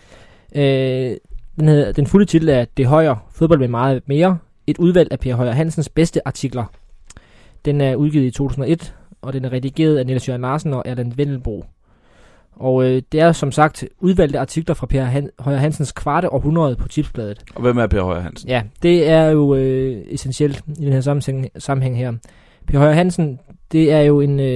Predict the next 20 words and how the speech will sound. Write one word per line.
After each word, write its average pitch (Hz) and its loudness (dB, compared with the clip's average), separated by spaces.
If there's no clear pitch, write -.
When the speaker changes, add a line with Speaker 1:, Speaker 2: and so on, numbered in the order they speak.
Speaker 1:
det 123 -6
er 156 6
ikke 165 4
forkert 147 4
at 139 0
kalde 135 2
ham 131 2
en 127 -2
legende 147 2
i, 131 -4
øh, 127 -2
i 139 -6
dansk, 139 -2
øh, 135 2
sportsjournalistik. 147 0
Han 135 0
var 131 2
som 135 -2
sagt, 135 -2
øh, 127 0